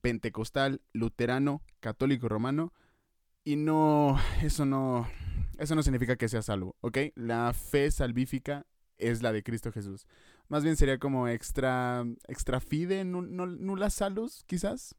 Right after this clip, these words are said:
Fuera de la, de la fe no hay salvación. Creo que sería eso. Arrepiéntete y cree en el evangelio, amigo. Eh, y pues bueno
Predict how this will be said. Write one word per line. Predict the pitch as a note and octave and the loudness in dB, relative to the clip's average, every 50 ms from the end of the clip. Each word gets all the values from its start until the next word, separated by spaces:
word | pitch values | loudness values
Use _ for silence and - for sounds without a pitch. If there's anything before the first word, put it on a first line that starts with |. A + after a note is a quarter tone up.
| - - _ | -20 -20 _
Fuera | - - D3+ C#3 C#3+ D3 | -8 -4 0 2 2 4
de | C#3 C3+ | 4 2
la, | B2+ C3 C3 B2+ B2+ B2+ B2 A#2+ A#2 | 2 2 0 0 0 -2 -2 -2 -4
de | A#2 A2+ B2+ A#2+ | -4 -2 -2 0
la | A#2+ A#2+ | 0 0
fe | A#2+ - C#3+ C3+ C#3 | 0 0 0 0 0
no | C#3 C3+ | 0 0
hay | C3 C3 | 0 0
salvación. | B2+ - C3+ A#2+ A#2 A2+ - - A#2+ B2+ D#3 G#3 - _ _ _ _ _ - - _ _ _ _ _ _ _ _ _ - - - _ _ - - - - - - - _ - - - - | 0 0 0 2 0 0 -2 -2 -4 -6 -6 -8 -12 _ _ _ _ _ -20 -20 _ _ _ _ _ _ _ _ _ -20 -20 -20 _ _ -20 -12 -8 -8 -8 -8 -10 _ -20 -20 -8 0
Creo | - C3 B2+ A#2 | 2 2 2 2
que | - B2 | 2 2
sería | A2+ A#2+ A#2 A2 | 4 4 4 4
eso. | A2 G#2+ - G#2+ G2 G2 - - - | 2 0 -2 -6 -10 -12 -14 -18 -16
Arrepiéntete | - G#2+ G#2+ A2 - B2+ C3 C3 - C#3 - | -14 -12 -10 -8 -6 -6 -4 -2 -2 -2 -2
y | G#2+ | -4
cree | - A2 A2+ | -6 -6 -6
en | A2+ | -6
el | A2 G#2 | -4 -4
evangelio, | G#2 G2 F#2 F#2+ - - G2 F#2+ | -4 -6 -8 -10 -12 -14 -14 -14
amigo. | G2 G2 F#2 F#2 F2+ - _ _ - - _ - - - - - _ _ _ - | -14 -16 -16 -18 -20 -20 _ _ -20 -20 _ -20 -20 -20 -20 -20 _ _ _ -8
Eh, | - A#2+ B2 B2 B2 B2+ B2+ B2+ B2 - | -4 -2 0 2 2 2 0 0 -2 -4
y | C3+ | -6
pues | B2+ - D3 C#3+ | -4 -2 -2 -2
bueno | F3 F3+ F3+ F3+ F#3 | -2 -2 -2 -4 -6